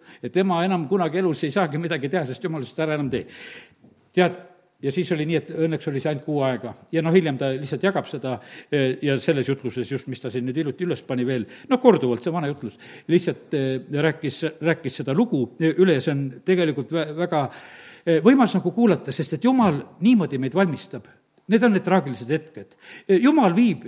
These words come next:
sest et Jumal proovis Abrahami, kiusas. See oli Jumala poolt korraldatud traagika. Vii oma poeg, oma ainus poeg, keda sa armastad, vii ohvriks. Ismael on ka juba ära saadetud, kõik on niimoodi plats puhas, et mingit ka-, kasulast sul ka ei ole siin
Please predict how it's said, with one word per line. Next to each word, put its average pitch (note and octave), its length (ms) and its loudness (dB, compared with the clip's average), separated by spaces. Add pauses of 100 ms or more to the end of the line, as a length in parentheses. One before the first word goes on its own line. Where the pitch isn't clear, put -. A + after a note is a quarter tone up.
sest F#3+ 240 2
et F3+ 240 -4
Jumal B3 320 4
proovis G3+ 400 4
Abrahami, F3+ 560 -2
kiusas. F#3 460 2 (340)
See - 720 0
oli A3+ 160 8
Jumala A3+ 320 6
poolt C#3 160 -2
korraldatud C3 560 -4
traagika. D#3 480 0
Vii F#3 240 2
oma E3+ 240 0
poeg, E3+ 240 0 (240)
oma D#3+ 160 2
ainus F3 240 2
poeg, F3 240 2
keda D#3 240 -2
sa D#3 80 0
armastad, D3 380 -2
vii D3+ 100 2
ohvriks. A#2 400 -4 (240)
Ismael E3+ 320 4
on E3 80 0
ka F3 80 2
juba E3 220 2
ära D#3 100 -2
saadetud, C#3 480 -4
kõik E3+ 220 2
on D3 100 -4
niimoodi D3 240 -4
plats E3+ 240 -6
puhas, D#3 320 -8 (240)
et C#3+ 160 -4
mingit D#3 320 -2
ka-, D#3 300 -2 (100)
kasulast D3 400 -4
sul D3 80 -6
ka D#3 160 0
ei D#3 80 2
ole C3+ 160 -2
siin A#2+ 160 -4